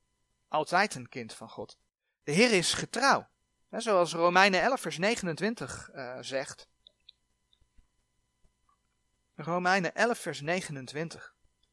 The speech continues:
Want de genadegiften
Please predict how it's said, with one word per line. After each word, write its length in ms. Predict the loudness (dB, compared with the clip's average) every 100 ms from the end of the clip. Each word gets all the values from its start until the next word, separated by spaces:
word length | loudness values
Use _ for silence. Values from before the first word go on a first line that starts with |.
| _ _ _ _ _ _ _ _ _ _ _ _ _ _ _ _ _ _ _ _ _ _ _ _ _ _ _ _ _ _ _ _ _ _
Want 180 | -2 0
de 80 | 2
genadegiften 1160 | 0 6 6 8 6 2 0 -2 -8 -8 -8